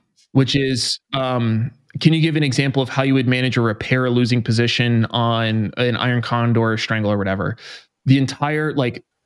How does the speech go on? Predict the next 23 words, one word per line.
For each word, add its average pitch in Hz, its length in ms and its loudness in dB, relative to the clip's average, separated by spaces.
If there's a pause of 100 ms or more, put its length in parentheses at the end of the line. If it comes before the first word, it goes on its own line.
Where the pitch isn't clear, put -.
(300)
the 131 80 6
word 160 240 2
repair 143 540 -2
rema-, 127 640 2
means 131 680 4
to - 140 2
return 127 440 2
to 123 140 0
a 113 60 2
former 117 340 -2
state. - 460 -4 (280)
There's 143 200 2
no 147 140 4
repairing 135 720 0
a 110 40 2
losing 117 320 2
position. 110 440 0
Again, 113 320 2
this 117 160 0
is 117 80 0
the 113 80 0
fucking 143 500 0
ego 113 480 2